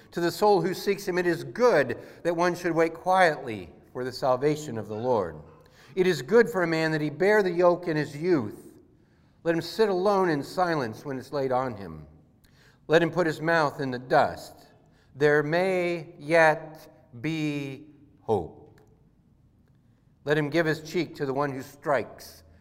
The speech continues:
and let him be filled with insults. For the Lord will not cast off forever, but though he cause grief, he will have compassion,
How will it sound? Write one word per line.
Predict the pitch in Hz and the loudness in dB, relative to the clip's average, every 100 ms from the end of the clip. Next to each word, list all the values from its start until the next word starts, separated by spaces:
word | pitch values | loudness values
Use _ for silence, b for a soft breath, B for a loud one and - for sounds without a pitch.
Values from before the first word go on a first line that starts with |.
| b b b | b b b
and | 117 | -4
let | 131 | -2
him | 135 | -2
be | 135 | -8
filled | 131 - 135 107 92 87 - - - _ - _ 104 | -8 -2 0 0 -4 -10 -18 -20 -20 _ -20 _ -16
with | 98 | -12
insults. | 110 101 - 80 76 - - - - _ b b b b - | -10 -10 -12 -14 -16 -20 -20 -20 -20 _ b b b b -12
For | 151 175 151 113 - - - - _ b b b | -2 2 2 2 -2 -14 -20 -20 _ b b b
the | 131 | -8
Lord | 127 151 165 143 | -2 2 2 2
will | 139 | -2
not | 143 175 202 - | 0 0 0 -4
cast | - 139 123 - | -2 -2 -2 -2
off | 139 123 117 | 2 2 0
forever, | 120 120 143 98 82 - - - b b b | -2 2 2 0 -10 -12 -20 -20 b b b
but | 147 147 | -4 4
though | 175 196 | 8 8
he | 185 | 6
cause | 180 185 175 139 | 2 6 6 4
grief, | 160 190 190 - B B | 2 2 2 -4 B B
he | 202 196 | -2 -2
will | 175 160 208 196 | 0 2 4 4
have | 147 147 139 123 113 | 2 2 2 0 -6
compassion, | 139 131 143 131 - - | -10 -2 0 0 -4 -18